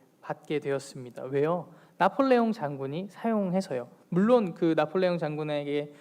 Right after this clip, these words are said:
주었을 만큼 유명한 사람도 제작을 하였겠지만요. 이른 새벽부터 왜 돈 이야기를 했냐면요.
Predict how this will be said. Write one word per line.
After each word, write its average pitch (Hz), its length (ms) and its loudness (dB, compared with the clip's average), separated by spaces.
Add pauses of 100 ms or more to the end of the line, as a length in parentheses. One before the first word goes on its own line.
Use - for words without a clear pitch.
(180)
주었을 160 400 4
만큼 151 500 0 (220)
유명한 269 360 6
사람도 180 480 2
제작을 139 440 -2
하였겠지만요. 151 920 -4 (1400)
이른 262 300 6
새벽부터 285 600 6
왜 170 300 6
돈 180 500 2
이야기를 127 760 -2
했냐면요. 156 720 -2